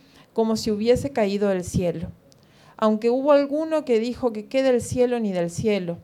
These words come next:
si es cosa sabida que los Guifrey se hicieron una linda redada en las islas del Delta a la vez de la inundación, si pasaban los camiones trayendo vacas a mansalva. Y después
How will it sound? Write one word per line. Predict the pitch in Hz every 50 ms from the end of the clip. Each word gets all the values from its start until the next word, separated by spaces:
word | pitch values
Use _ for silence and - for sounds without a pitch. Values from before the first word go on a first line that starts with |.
| _ _ _ - - - - _
si | - -
es | 226 220
cosa | 226 - 254 262 - 277
sabida | 269 262 240 220 214 240 247 247 240 240
que | 214 208
los | 202 202
Guifrey | 202 196 190 170 - 226 240 254 285 330 349
se | - - - 226
hicieron | 214 208 - 233 226 226 226 220
una | 214 202 190 190
linda | 190 214 233 240 240 240 233
redada | 220 214 196 196 208 220 226 220 220
en | 214
las | 196 196 208 - -
islas | 214 214 214 214 208
del | 208 185 180 180
Delta | 190 220 233 254 269 269 285 262
a |
la | 254 208 185
vez | 185 202 208 208
de | 214
la | 190 185
inundación, | 185 180 180 180 175 165 165 165 - - - 196 180 170 175 175 - _ - - - - - _
si | _ - - 220
pasaban | 208 - 196 196 196 240 233 233 240 240
los | 233 226
camiones | - - 233 226 233 240 247 240 240 240 240 226
trayendo | - 247 214 190 - - 208 208 202 202 196
vacas | 185 185 185 - 185 180
a | 196 185
mansalva. | 175 160 156 160 160 - 185 160 165 170 170 165 175 - - _ _ _ _ _ _ _ _ - _ _ -
Y | 247 233
después | 233 240 240 - - - 285 277 277 277 277 - -